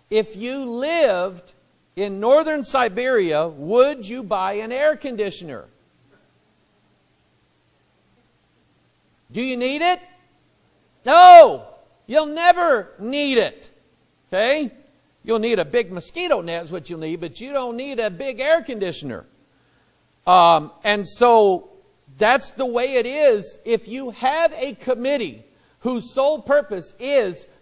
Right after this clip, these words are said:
to examine the manuscripts and look for errors, what are they going to spend their time doing?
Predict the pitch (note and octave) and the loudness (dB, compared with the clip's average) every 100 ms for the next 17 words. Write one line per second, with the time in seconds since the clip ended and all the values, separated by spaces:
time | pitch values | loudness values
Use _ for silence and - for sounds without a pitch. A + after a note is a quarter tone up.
0 | - A#3 G3 C#3 C#3 B3 D4 D#4+ D#4 D4 | -6 -4 -4 -4 -6 -6 -6 -8 -10 -10
1 | C4 B3 B3+ B3 - - F#3 F#3 - G#3 | -8 -8 -8 -8 -10 -8 -8 -8 -10 -8
2 | G#3 C4 - A3 F#3 G#3+ C#4+ C4+ F#3 E3+ | -2 -2 -2 -6 -8 -4 0 0 -2 -6
3 | - _ _ _ _ A#2+ B2 G#3 D#4+ D#4+ | -14 _ _ _ _ -20 -4 2 4 2
4 | B3+ C#4+ A#3+ C4+ C#4 A#3+ - - C4+ B3 | 2 0 0 -4 -6 -8 -6 -6 -4 -6
5 | A3+ A3+ A#3+ A3+ G3+ G#2 | -4 -6 -6 -4 -6 -8